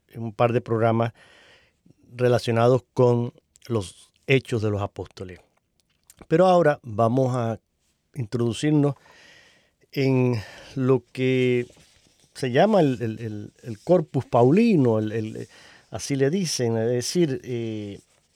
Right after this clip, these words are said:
el, las cartas, los escritos de esta gran figura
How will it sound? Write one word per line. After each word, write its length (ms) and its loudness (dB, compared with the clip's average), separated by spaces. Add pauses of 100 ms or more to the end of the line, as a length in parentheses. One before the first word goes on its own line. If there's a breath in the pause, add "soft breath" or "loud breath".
(180)
el, 400 -12 (420 loud breath)
las 240 -2
cartas, 1040 0 (220)
los 180 -2
escritos 880 0
de 320 0
esta 460 0 (200)
gran 400 2
figura 600 0